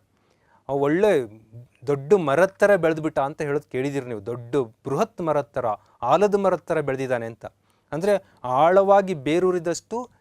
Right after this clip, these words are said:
ನೀವು ಹೆಚ್ಚು ದೀರ್ಘಕಾಲ ಬೆಳಿತೀರಾ ಇಂಥದ್ದು. ಈಗ Instagram-ು, ರೀಲ್ಸ್‌ಗಳು ಅಲ್ಲಿ ಇಲ್ಲಿ ನೋಡಿರ್ಬೋದು. Even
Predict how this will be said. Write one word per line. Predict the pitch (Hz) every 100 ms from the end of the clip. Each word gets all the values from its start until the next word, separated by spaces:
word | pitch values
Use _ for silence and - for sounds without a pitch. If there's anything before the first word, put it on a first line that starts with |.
| _
ನೀವು | 147 123
ಹೆಚ್ಚು | 160 - - 190 135
ದೀರ್ಘಕಾಲ | 151 165 165 151 139
ಬೆಳಿತೀರಾ | 123 120 - 117 151 _ _ _
ಇಂಥದ್ದು. | 151 160 135 107 - _ _ _ -
ಈಗ | 185
Instagram-ು, | 165 160 - - 202 180 175 170 165
ರೀಲ್ಸ್‌ಗಳು | 156 143 175 196 - 160 156 151
ಅಲ್ಲಿ | 143 170 190
ಇಲ್ಲಿ | 180
ನೋಡಿರ್ಬೋದು. | 156 147 170 147 123 107 _ _ _ _ _ _ _ _ -
Even | 139 165